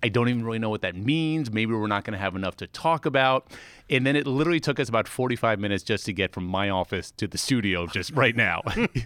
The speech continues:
You were in the test kitchen talk-, talking to Brad about kombucha.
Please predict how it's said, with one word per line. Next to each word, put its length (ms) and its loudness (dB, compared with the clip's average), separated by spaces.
You 160 6
were 120 6
in 60 2
the 100 2
test 300 2
kitchen 280 0
talk-, 220 0
talking 280 0
to 80 2
Brad 300 2
about 280 0
kombucha. 640 0